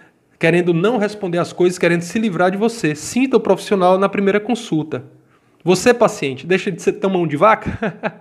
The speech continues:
<laughs> Paga a consulta, que vocês não querem pagar a consulta. Então, se você não, não paga,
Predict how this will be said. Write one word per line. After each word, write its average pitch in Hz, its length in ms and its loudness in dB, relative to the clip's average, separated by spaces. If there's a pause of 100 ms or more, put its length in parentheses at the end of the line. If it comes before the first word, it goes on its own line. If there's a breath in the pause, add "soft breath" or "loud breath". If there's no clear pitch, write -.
<laughs> - 540 -16
Paga 220 260 6
a 175 40 2
consulta, 160 600 -6 (320 soft breath)
que 165 80 -10
vocês 156 260 -2
não 180 140 2
querem 175 240 4
pagar 151 220 2
a 139 40 -2
consulta. 143 540 -8 (240 soft breath)
Então, 247 140 -2
se 254 60 -4
você 226 200 2
não, 214 240 4 (320 loud breath)
não 185 160 2
paga, 202 540 2